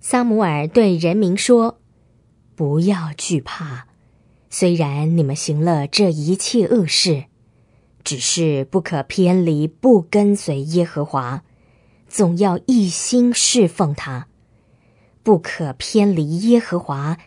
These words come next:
去追随那些空虚的偶像，因为他们本是空虚的，对人没有什么益处，也不能救人。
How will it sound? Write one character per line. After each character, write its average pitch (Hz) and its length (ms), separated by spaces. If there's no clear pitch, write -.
去 175 320
追 196 240
随 151 280
那 170 180
些 170 340
空 233 400
虚 226 220
的 202 120
偶 - 220
像， - 360
因 180 220
为 156 360
他 - 120
们 220 240
本 156 300
是 277 280
空 180 340
虚 175 280
的， 156 180
对 170 180
人 151 320
没 170 420
有 214 180
什 151 280
么 214 80
益 240 220
处， 151 420
也 190 260
不 302 160
能 156 200
救 156 240
人。 135 340